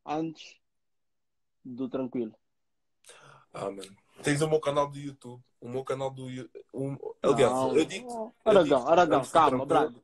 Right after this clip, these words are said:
Speaker 2: Yeah.
Speaker 1: O rapaz, pensa bem. Brad,
Speaker 2: Hum.
Speaker 1: o rapaz giro,
Speaker 2: <laughs>
Speaker 1: entende?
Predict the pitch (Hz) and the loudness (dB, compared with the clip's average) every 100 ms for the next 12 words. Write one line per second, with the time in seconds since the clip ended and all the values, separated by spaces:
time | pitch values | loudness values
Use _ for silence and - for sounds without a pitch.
0 | _ _ 127 113 196 190 190 180 170 - | _ _ -2 0 0 0 2 2 0 -4
1 | 208 202 139 123 110 _ _ _ _ 131 | -6 -4 -8 -10 -14 _ _ _ _ -6
2 | 160 131 123 113 160 180 185 190 185 156 | -4 -2 -4 -10 -10 -6 -4 0 0 -2
3 | - _ _ 120 113 123 151 131 127 _ | -8 _ _ -20 -14 -8 -4 -4 -8 _
4 | _ _ _ _ _ - 185 - 165 165 | _ _ _ _ _ -2 0 2 2 2
5 | - | -4